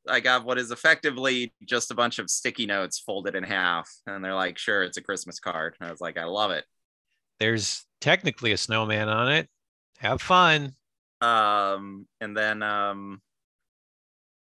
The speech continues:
Speaker 1: it doesn't have a message, but no one reads them anyway, so I'm just gonna mail 'em as is.
Speaker 2: That's good. Don't even sign your name.
Speaker 1: No, just, <laughs> just cards in the mail. That's the real gift. Then they can reuse the card.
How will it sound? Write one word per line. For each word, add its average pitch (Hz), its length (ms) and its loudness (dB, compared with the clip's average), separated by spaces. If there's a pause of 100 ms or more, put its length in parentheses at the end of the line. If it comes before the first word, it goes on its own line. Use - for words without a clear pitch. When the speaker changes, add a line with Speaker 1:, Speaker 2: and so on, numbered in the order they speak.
(180)
Speaker 1:
it 113 120 -8
doesn't 139 200 2
have 139 140 4
a 127 60 -2
message, 127 520 -2
but 135 260 4
no 160 120 -2
one 143 120 0
reads 104 260 -2
them 95 100 -10
anyway, 90 400 -6
so - 160 -8
I'm 104 140 -8
just 104 200 -8
gonna 95 140 -4
mail 87 280 -6
'em 82 100 -10
as 80 200 -8
is. 82 460 -10 (800)
Speaker 2:
That's - 220 2
good. 98 400 4
Don't 190 180 6
even 226 180 4
sign 185 280 4
your 147 100 -2
name. 104 480 2
Speaker 1:
No, 104 380 0 (120)
just, - 400 0
<laughs> - 600 -10
just - 240 -10
cards 147 420 2
in 139 60 -6
the 131 80 -6
mail. 127 400 2 (280)
That's 311 220 6
the 175 80 0
real 233 220 8
gift. 151 280 4
Then 180 120 6
they 214 100 6
can 175 240 -4
reuse 190 440 -2
the - 80 -12
card. 101 580 4